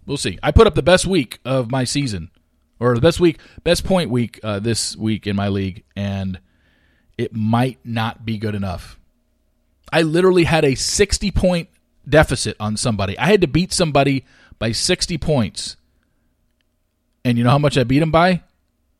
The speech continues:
Exactly sixty. But he beat me in head-to-head, so he's got the tiebreaker over me. And I was up by sixty-three points when Waddle caught that eleven-yard pass,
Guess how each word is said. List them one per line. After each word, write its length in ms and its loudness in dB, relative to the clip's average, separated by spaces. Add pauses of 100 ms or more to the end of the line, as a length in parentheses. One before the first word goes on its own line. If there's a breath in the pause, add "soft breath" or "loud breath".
(200)
Exactly 520 0
sixty. 600 -4
But 120 0
he 80 -2
beat 220 2
me 80 -2
in 80 0
head-to-head, 520 0
so 100 -4
he's 180 -2
got 140 -2
the 80 -4
tiebreaker 520 -4
over 200 -10
me. 220 -12 (920)
And 100 0
I 100 2
was 180 0
up 160 0
by 300 0
sixty-three 600 4
points 540 -2 (1080)
when 160 -2
Waddle 300 2
caught 240 0
that 120 0
eleven-yard 460 -4
pass, 420 -10